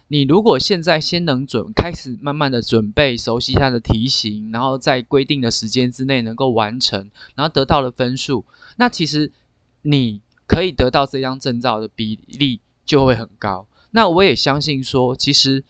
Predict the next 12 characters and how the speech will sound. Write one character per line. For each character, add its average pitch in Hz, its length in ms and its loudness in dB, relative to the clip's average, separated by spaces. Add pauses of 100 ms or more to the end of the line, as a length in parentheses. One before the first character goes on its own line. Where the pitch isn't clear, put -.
(160)
你 123 280 2
在 160 220 2
这 160 140 -2
个 139 180 0
英 160 180 -4
语 123 160 -2
能 107 240 -4
力 139 140 2
上 113 340 -2
的 107 240 -4 (640)
什 - 160 -2
么， 69 220 -6